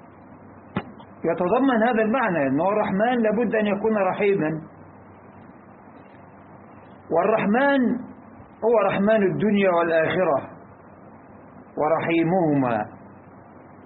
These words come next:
وهو اسم لطيف رقيق. استوى الله عز وجل باسمه الرحمن على العرش،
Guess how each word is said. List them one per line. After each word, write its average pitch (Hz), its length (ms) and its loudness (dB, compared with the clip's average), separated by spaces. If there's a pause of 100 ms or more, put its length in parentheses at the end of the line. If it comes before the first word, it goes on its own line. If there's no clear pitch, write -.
(1120)
وهو 208 320 2 (400)
اسم 185 480 0
لطيف 190 640 0 (340)
رقيق. 185 840 0 (1700)
استوى 240 360 0
الله 233 320 2
عز 208 260 0
وجل 208 420 2
باسمه 196 440 0
الرحمن 190 800 0 (1160)
على 147 320 0
العرش، 151 520 -2